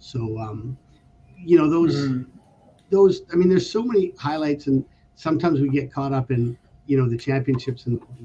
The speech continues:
Speaker 1: winning because, you know, that's what you're playing for, right? Um, so those two stand
Speaker 2: Mm-hmm.
Speaker 1: out for sure. But, you know, along the way, there, there's been literally thousands of other highlights that, you know, uh,
Speaker 2: Right.
Speaker 1: you know, that, that, that I could go over, but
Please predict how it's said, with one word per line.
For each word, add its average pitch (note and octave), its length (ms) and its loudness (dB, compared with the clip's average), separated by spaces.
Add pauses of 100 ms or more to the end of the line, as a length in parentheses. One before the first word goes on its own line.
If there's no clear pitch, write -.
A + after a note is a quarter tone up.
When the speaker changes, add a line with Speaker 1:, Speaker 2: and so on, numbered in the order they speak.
(200)
Speaker 1:
winning B2+ 280 -4
because, A#2+ 320 -10
you - 80 -8
know, C#3 60 -2
that's C3 300 -6 (120)
what B2 180 -20
you're - 100 -20
playing B2+ 280 -6 (100)
for, G2+ 180 -20
right? G#2+ 220 -20 (400)
Um, A#2+ 260 -6
so - 160 -6
those F#3 280 2
two D#3 160 2
stand C#3 400 0
Speaker 2:
Mm-hmm. C#3 120 4
Speaker 1:
out - 80 4 (440)
for - 160 -16
sure. A2+ 400 -8 (380)
But, C#3 280 -6
you D3+ 120 0
know, C#3 140 4
along D#3 320 0
the C3 80 2
way, B2+ 220 2
there, B2+ 200 0 (100)
there's C3+ 180 -4
been B2 300 -4 (300)
literally B2+ 460 -2 (140)
thousands A#2 540 -4
of G#2+ 100 -12
other G#2+ 240 -16
highlights A2 560 -20
that, G#2+ 160 -20 (480)
you B2+ 100 0
know, A2 220 -4 (260)
uh, A2 140 -8
Speaker 2:
Right. B2+ 240 0 (1120)
Speaker 1:
you C3+ 180 -2
know, B2+ 140 2
that, A#2 160 -4 (100)
that, A#2 140 -12 (160)
that A#2+ 200 -16
I A#2+ 80 0
could A#2+ 220 -4
go A2+ 140 -8
over, A2+ 320 -8
but - 200 -20